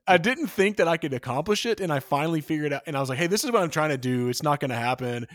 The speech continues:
blah, blah, blah, blah, blah." And, uh, yeah,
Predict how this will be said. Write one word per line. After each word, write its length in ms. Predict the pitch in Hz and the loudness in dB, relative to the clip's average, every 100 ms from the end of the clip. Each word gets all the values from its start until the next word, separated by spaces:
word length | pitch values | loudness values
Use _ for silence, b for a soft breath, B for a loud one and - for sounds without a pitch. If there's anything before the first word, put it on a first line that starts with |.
| 175 - | -20 -2
blah, 140 | 127 | 0
blah, 100 | 127 | 2
blah, 160 | 127 123 | 0 -2
blah, 100 | 127 | -2
blah." 440 | 123 123 117 117 117 175 b _ _ | -2 -2 0 -2 -6 -18 b _ _
And, 400 | 139 127 120 117 | -2 0 -2 -4
uh, 480 | 113 120 117 113 110 - _ _ | -8 -4 -2 -2 -4 -10 _ _
yeah, 380 | 135 135 110 | -12 -8 -8